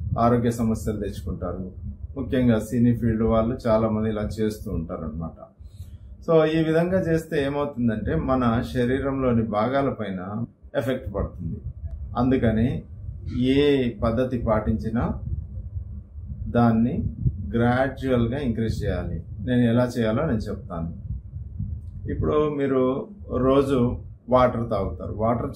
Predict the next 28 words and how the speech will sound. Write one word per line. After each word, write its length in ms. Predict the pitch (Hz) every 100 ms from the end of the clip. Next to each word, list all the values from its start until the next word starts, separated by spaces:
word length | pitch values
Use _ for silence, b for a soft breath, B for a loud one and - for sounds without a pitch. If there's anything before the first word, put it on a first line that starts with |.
| 117
చాలా 280 | 104 113 131 120
ఇంపార్టెంట్ 440 | 110 101 98 92 87
మనకు. 280 | 87 - - - - -
ఎందుకంటే 440 | 120 127 127 127 147 143 110
more 200 | 113 123 120
than 140 | 135 135 127 -
fifty-five, 540 | 113 - 131 120 123 117
sixty 260 | 117 - 131 113
percent 440 | 120 113 123 120 120 160 123
మన 100 | 117 110
శరీరంలో 500 | 107 110 117 120 131 131 104
వాటరే 400 | 104 110 113 107 101
ఉంటుంది. 400 | 85 87 85 85 - - - - - - - 117
And 140 | 113 110 110 -
చిన్న 180 | 151 165 165
పిల్లల్లో, 400 | 147 147 147 143 139
పుట్టిన 280 | 147 175 165 160
పిల్లల్లో 400 | 147 135 135 151 165 139
సెవెంటీ 380 | 135 156 160 151
ఫైవ్ 160 | 151 143
పర్సెంట్ 340 | 131 120 131 135 135
వాటర్ 280 | 107 98 92 87
ఉంటుంది. 320 | 82 85 - - - - - - - - - - 131
కానీ 280 | 135 120 110 120 -
ఫస్ట్ 300 | 151 - - 135
బర్త్‌డే 400 | 139 135 143 139 123
కల్లా 280 | 104 101 101 104 117 - - - 131
అది 120 | 131